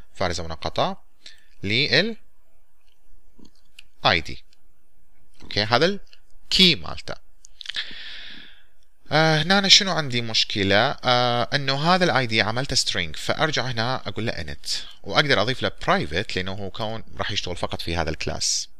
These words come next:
فصار كل شيء تمام. هذول ما أحتاجهم بعد. حلو؟ الآن كل شيء ممتاز، لكن، آه... Oh my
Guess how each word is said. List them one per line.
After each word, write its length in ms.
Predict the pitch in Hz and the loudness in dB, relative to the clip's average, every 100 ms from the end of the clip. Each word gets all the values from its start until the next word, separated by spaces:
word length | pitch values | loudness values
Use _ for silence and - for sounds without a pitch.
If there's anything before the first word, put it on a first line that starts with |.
| - - - | -10 -10 -4
فصار 720 | 104 - 123 151 190 - - - - | 0 2 6 6 4 0 -6 -8 -8
كل 160 | - - | -4 -2
شيء 200 | 131 160 | -2 -2
تمام. 340 | - 90 82 | -4 -4 -4
هذول 260 | 170 156 101 | -2 0 0
ما 100 | 95 | -2
أحتاجهم 420 | - - - 87 | -4 -4 -6 -6
بعد. 300 | 76 98 - - - - - - - - - - - - - - - - - - - | -8 -8 -10 -10 -10 -8 -8 -8 -8 -8 -8 -12 -14 -14 -14 -14 -14 -14 -14 -12 -2
حلو؟ 240 | 98 135 233 - - - - - - - - - - - - | 2 2 0 -6 -8 -8 -10 -10 -10 -12 -12 -12 -12 -8 0
الآن 240 | 131 101 82 | 2 2 0
كل 160 | 190 | -2
شيء 380 | - - 226 247 - - | 0 2 0 -4 -8 -6
ممتاز، 540 | 135 101 82 71 - - - | -4 -4 -2 -2 -4 -8 2
لكن، 420 | 120 104 92 110 - - - - - - - - - - - - - - - | 4 4 0 -6 -10 -14 -14 -14 -14 -14 -14 -14 -14 -16 -14 -12 -14 -14 -2
آه... 600 | 107 113 110 107 107 101 - - - - - | 2 4 4 2 0 -2 -6 -14 -14 -10 -6
Oh 80 | 160 | -4
my 180 | 160 | -4